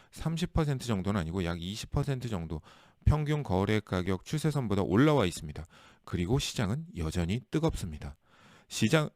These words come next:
지금은 그 이천십칠 년도의 부동산 가격을 진정시키기 위해 그 엔알에스티, 뭐, 외국인 투기세와 페어 하우징 플랜 등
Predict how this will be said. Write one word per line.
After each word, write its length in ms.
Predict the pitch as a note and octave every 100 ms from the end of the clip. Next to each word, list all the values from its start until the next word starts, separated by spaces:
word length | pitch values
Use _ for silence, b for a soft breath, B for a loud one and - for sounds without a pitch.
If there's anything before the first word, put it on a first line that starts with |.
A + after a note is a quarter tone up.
| _
지금은 520 | - D3 E3 B2 A2+ F#2
그 200 | F#2+ F#2
이천십칠 680 | A2+ - E3 D#3 - G3+ F#3+
년도의 340 | C#3 F#3+ G#3
부동산 460 | - B2 C#3+ D3 C#3+
가격을 560 | F#2+ F#2 A2 G2 D2+ -
진정시키기 1500 | F#2+ G2+ B2 C3+ C3+ - - - C3+ A#2+ A#2+ A#2 A2+ A2+ G2+
위해 220 | E2+ A#2 D3 B B B -
그 160 | G2+
엔알에스티, 840 | G2+ C3+ E3+ D3+ - - - C3 C3
뭐, 160 | A#2+ F#2+
외국인 520 | F#2+ A#2 B2+ C3+ C3
투기세와 600 | - E3 D#3+ - G2+ B2 B2+
페어 320 | - D#3+ E3 D#3
하우징 400 | D3+ B2+ B2 A#2+
플랜 280 | - A3
등 160 | A2+ A2+